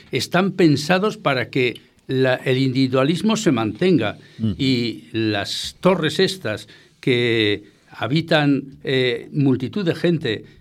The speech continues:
Speaker 1: en las cuales nadie se conoce, aunque sea vecino, pues son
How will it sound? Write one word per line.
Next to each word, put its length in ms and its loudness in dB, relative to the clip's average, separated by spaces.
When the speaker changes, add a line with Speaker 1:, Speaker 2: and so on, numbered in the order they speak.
Speaker 1:
en 160 0
las 180 0
cuales 340 -2
nadie 320 2
se 180 -2
conoce, 420 -2
aunque 400 -2
sea 220 2
vecino, 500 -2
pues 260 -2
son 420 0